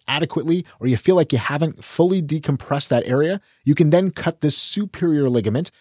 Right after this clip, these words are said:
And again, you're gonna feel that with your finger or your iris scissors. And then you're gonna cut superiorly and posteriorly. Now, of course, this all sounds pretty simple, pretty straightforward,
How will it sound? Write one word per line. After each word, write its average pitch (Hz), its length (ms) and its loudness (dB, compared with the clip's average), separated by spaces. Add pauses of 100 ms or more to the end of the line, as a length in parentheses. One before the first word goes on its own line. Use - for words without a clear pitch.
And 127 120 0
again, 151 160 4
you're 147 100 6
gonna 135 140 4
feel 147 260 4
that 139 160 4
with 120 140 -2
your 110 100 0
finger 190 400 0
or 135 140 0
your 120 180 0
iris 160 320 -2
scissors. 160 340 -2 (220)
And 117 100 -4
then 160 100 2
you're 156 80 0
gonna 156 140 0
cut - 280 -2
superiorly 147 960 0 (160)
and 120 240 -4
posteriorly. - 840 -8 (400)
Now, 135 100 -2
of 135 100 -2
course, 185 300 -2
this 156 140 -4
all 147 260 0
sounds 143 360 -2
pretty - 300 -8
simple, 139 380 2
pretty 127 260 -2
straightforward, 139 680 2